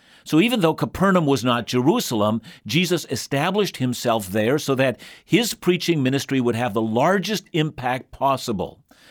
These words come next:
The location was perfect. But Matthew sees more. Matthew is mindful of the ancient history of that place. The location was a part of a tribal allotment of the tribe of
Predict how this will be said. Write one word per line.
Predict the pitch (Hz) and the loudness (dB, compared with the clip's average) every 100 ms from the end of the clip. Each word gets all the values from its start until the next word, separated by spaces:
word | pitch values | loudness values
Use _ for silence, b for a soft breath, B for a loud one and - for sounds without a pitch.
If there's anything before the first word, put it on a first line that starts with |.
| b | b
The | 113 | -2
location | 120 - 160 190 - 214 185 | -2 -2 -2 -2 -2 -4 -4
was | 107 - | -10 -14
perfect. | - 113 98 73 - _ _ _ B B - | -6 -4 -4 -10 -20 _ _ _ B B -4
But | 175 | 0
Matthew | 156 190 185 175 | 0 -2 -2 -4
sees | - 135 131 113 | -2 0 0 2
more. | 113 101 71 - _ B B B B | 0 0 -4 -14 _ B B B B
Matthew | 123 196 240 240 247 | -2 0 0 -2 -2
is | 135 | 0
mindful | 113 120 127 147 | 0 0 0 0
of | 120 | 0
the | 156 170 | 0 2
ancient | 196 208 220 190 | 0 0 -4 -4
history | 220 208 - 113 | -4 -4 -4 -4
of | 90 | -2
that | 90 82 | -4 -6
place. | - 95 76 - - - B B B | -6 -6 -6 -14 -16 -16 B B B
The | 165 | 2
location | 175 - 247 226 160 | 2 2 0 0 -2
was | 127 123 | -2 -4
a | |
part | 131 165 160 | -4 -2 -2
of | 127 | -2
a | |
tribal | - - 156 196 208 185 | -6 -2 0 0 0 0
allotment | 143 113 139 151 | 2 2 2 -2
of | 147 | -4
the | 151 | -4
tribe | - 131 123 131 | -4 -4 -2 -2
of | 139 | -6